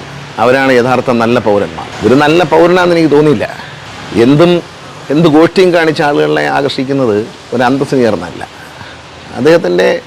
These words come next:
സംസ്കാരത്തിൻ്റെ ഭാഗമായിരിക്കാം, പക്ഷേ ആ സംസ്കാരമൊക്കെ കയ്യിൽ വെച്ചിരുന്നാൽ മതി. ഇതിന് മുമ്പുള്ള എല്ലാ YouTube-ുകളും പരിശോധിക്കും. വാഹനവുമായി ബന്ധപ്പെട്ട എന്തെങ്കിലും മേലത്തരം ഉണ്ടെങ്കിൽ എല്ലാത്തിനും നടപടിയെടുക്കും. ഏതായാലും ബഹുമാനപ്പെട്ട ഹൈക്കോടതി നിർദ്ദേശിച്ചിടത്ത്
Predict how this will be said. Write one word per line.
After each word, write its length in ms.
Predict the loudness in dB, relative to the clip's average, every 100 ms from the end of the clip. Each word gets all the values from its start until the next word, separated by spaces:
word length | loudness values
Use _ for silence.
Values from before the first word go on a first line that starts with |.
| -16 -20 -20 -20 -4
സംസ്കാരത്തിൻ്റെ 540 | -2 0 0 2 2 2
ഭാഗമായിരിക്കാം, 540 | 2 2 2 2 0 -2
പക്ഷേ 160 | 0
ആ 120 | 0 0 0
സംസ്കാരമൊക്കെ 500 | -2 0 0 2 0
കയ്യിൽ 180 | 0 2 0
വെച്ചിരുന്നാൽ 360 | 0 -2 -2
മതി. 160 | -4 -6 -10 0 2
ഇതിന് 200 | 4 4 4
മുമ്പുള്ള 400 | 4 4 4 4 2
എല്ലാ 240 | 2 0 0 0 -2
YouTube-ുകളും 440 | -2 -2 0 0
പരിശോധിക്കും. 460 | -2 -4 -10 -12 -18 -20 -14 -4 2
വാഹനവുമായി 600 | 2 4 2 2 2 2 0
ബന്ധപ്പെട്ട 300 | -2 -2 -2 0
എന്തെങ്കിലും 680 | -2 -2 0 2 4 4 4
മേലത്തരം 320 | 2 2 0
ഉണ്ടെങ്കിൽ 260 | -4 -10 -14 -16 -18 -18 -18 -16 -16 -6 0
എല്ലാത്തിനും 520 | 4 4 4 2 2 2
നടപടിയെടുക്കും. 520 | 2 2 2 -2 -6 -10 -18 -8 0
ഏതായാലും 260 | 2 4 4
ബഹുമാനപ്പെട്ട 400 | 4 4 2 2
ഹൈക്കോടതി 360 | 0 2 2 2
നിർദ്ദേശിച്ചിടത്ത് 560 | 0 0 0 -2 -2